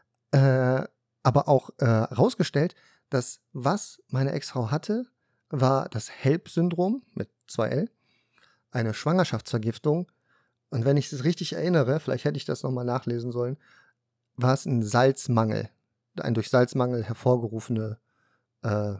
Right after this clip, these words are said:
Sym-, Sympt-, Symptome, ähm, die bei Mehrfach-, äh, Schwangerschaften oft vorkommen.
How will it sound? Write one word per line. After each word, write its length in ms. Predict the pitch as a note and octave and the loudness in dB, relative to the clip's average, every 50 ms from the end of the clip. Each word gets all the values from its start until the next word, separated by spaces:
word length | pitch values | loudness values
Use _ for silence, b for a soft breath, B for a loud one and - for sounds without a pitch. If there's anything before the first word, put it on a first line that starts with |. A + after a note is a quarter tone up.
| - - B2 | -12 -14 -10
Sym-, 240 | A#2 A2+ A2+ A#2 - | -4 -2 -2 -2 -4
Sympt-, 400 | - - A2+ G#2 G2 - A#2 A2 | -4 -4 -4 -4 -4 -6 -8 -8
Symptome, 540 | A2 G#2+ G2+ - - C#3+ E3 F3+ F3+ F3+ b b b b b b b b b b _ - | -6 -6 -4 0 2 2 2 2 0 -4 b b b b b b b b b b _ -2
ähm, 480 | C#3+ C3+ C3+ C3+ C3+ C3+ C3 C#3 D3 - | 0 0 2 0 -2 -4 -6 -8 -10 -12
die 200 | - - C#3+ C3 | -10 -4 0 2
bei 100 | B2+ B2 | 4 6
Mehrfach-, 340 | B2+ C3+ C#3 - - - - - - - - _ | 6 4 4 2 0 -10 -10 -14 -16 -18 -14 _
äh, 280 | - A#2+ A2+ A2+ A2+ A2 | -2 0 0 2 0 -2
Schwangerschaften 560 | - - B2 A#2+ A#2 - - A2 - - - | -2 -2 0 0 0 0 -2 -6 -4 -6 -10
oft 180 | - - - - | -10 -10 -12 -6
vorkommen. 440 | - A#2+ A#2 - - A#2 - _ | -6 -6 -4 -4 -6 -8 -8 _